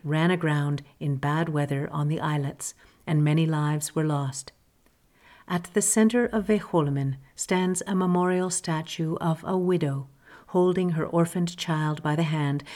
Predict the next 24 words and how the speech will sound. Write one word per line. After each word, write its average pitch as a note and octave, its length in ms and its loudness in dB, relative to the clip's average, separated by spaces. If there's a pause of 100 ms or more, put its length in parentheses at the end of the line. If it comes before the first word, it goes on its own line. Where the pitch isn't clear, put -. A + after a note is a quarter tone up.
(120)
and D3+ 160 0
gazing F3 460 4
toward E3+ 320 0
the F3+ 80 0
west D3 420 -2 (220)
where D#3 100 -2
the C#3+ 60 -2
cod E3 300 -4
fishing D#3+ 300 -2
grounds D3+ 520 0
were E3 100 2
richest D#3 600 -2 (480)
and D#3 120 2
where D3+ 200 2
the D3 80 -2
deadly E3+ 540 2
islets E3 580 -2 (280)
also D#3+ 380 0
happened C#3+ 380 -4
to - 40 -12
be C#3 140 -4
most C#3 320 -2
densely D3 340 -4
concentrated. C3+ 800 -6